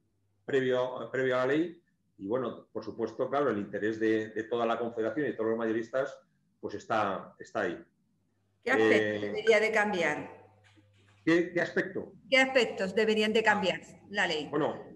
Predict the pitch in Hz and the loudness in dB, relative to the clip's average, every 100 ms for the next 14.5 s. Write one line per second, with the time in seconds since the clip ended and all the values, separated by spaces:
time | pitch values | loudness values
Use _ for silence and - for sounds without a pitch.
0 | - 220 214 208 202 196 190 202 202 220 | 2 4 4 4 4 4 2 0 0 2
1 | 214 220 - - 208 208 233 202 202 196 | 2 0 -8 -8 -4 -2 -2 -2 -2 -4
2 | 208 190 180 185 175 175 175 160 156 - | -6 -4 -4 -2 -4 -4 -8 -8 -10 -14
3 | - _ _ - 127 123 117 117 110 107 | -20 _ _ -8 -2 0 -2 -2 -4 -4
4 | 92 - - _ - 107 107 104 - 143 | -8 -12 -20 _ -4 0 0 -2 -6 -2
5 | 135 135 117 156 156 151 135 135 131 123 | 0 0 2 0 0 -2 -2 -2 -2 -2
6 | 165 165 131 110 104 131 - 139 143 156 | -2 -2 -4 -6 -6 -6 -2 -2 -2 -4
7 | 175 - - - - - 104 110 110 107 | -4 -10 -20 -20 -20 -6 0 2 2 2
8 | 104 104 104 113 135 135 147 151 123 120 | 0 0 -2 2 2 4 2 2 2 2
9 | 117 117 113 110 110 - _ _ _ _ | 2 2 2 2 0 -6 _ _ _ _
10 | - 143 160 170 151 156 156 156 127 143 | -2 0 2 2 2 2 2 0 0 2
11 | 156 160 151 151 135 139 135 131 170 170 | 4 2 0 -2 -2 -2 0 0 2 2
12 | 135 113 - 120 147 151 - _ _ 117 | 0 -4 -8 -2 -2 -2 -10 _ _ 0
13 | 110 110 110 104 135 143 156 151 - 147 | 2 2 0 -4 -4 -2 -4 -4 -4 -6
14 | - 151 147 151 135 | -2 -2 -2 -4 -4